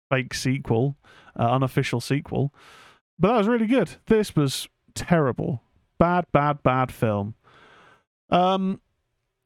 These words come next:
yeah, Baby Ice. Normally I do. Normally I do love a good Italian ripoff. Not this. Uh-uh, son. Uh-uh.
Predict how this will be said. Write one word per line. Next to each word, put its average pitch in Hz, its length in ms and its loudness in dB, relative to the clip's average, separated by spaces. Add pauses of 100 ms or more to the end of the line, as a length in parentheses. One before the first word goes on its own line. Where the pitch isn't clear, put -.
(520)
yeah, 190 140 4
Baby 185 320 2
Ice. 147 220 0
Normally 185 280 2
I 156 120 2
do. 147 320 2 (340)
Normally 160 380 2
I 147 80 2
do 156 200 2
love 123 160 2
a 117 60 -2
good 120 140 0
Italian 117 440 -2
ripoff. 117 580 -4 (180)
Not 131 180 -6
this. - 480 -10 (880)
Uh-uh, 190 400 2
son. 175 480 0 (300)
Uh-uh. 156 480 -2